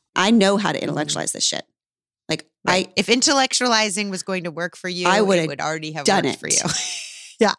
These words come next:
Speaker 1: So I'm just trying to feel all of it this time because I'm trying to do it differently this time. And
Speaker 2: Mm-hmm.
Speaker 1: this is what's happening. And this is what I'm sharing. And I hope that it made sense to anyone.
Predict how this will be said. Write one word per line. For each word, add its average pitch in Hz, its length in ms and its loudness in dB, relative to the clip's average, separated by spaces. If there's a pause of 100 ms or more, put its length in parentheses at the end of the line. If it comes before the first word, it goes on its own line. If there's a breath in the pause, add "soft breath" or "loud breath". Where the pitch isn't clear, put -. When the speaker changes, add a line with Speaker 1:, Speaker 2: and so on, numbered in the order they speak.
Speaker 1:
So 214 480 0
I'm 208 240 2
just 226 300 0
trying 226 560 0
to 208 180 -4
feel 214 560 -2
all 220 220 2
of 226 100 0
it 226 100 -2
this 220 160 -2
time 202 220 -2
because 196 180 -8
I'm 175 80 -4
trying 180 240 -4
to 175 60 -2
do 151 40 -4
it - 100 -10
differently 185 380 -2
this 208 180 -2
time. 220 300 0 (520 loud breath)
And 175 380 2
Speaker 2:
Mm-hmm. 151 220 -4
Speaker 1:
this 170 200 2
is 165 160 0
what's 165 160 -2
happening. - 560 -8
And 170 180 -6
this 165 200 -6
is 151 160 -4
what - 240 -2 (160)
I'm 160 160 0
sharing. 156 420 0
And 151 100 0
I 156 100 0
hope 147 360 -2 (100)
that 156 120 -2
it 151 200 -6 (460)
made - 240 -2
sense - 440 -2
to - 280 -4 (340)
anyone. 220 520 0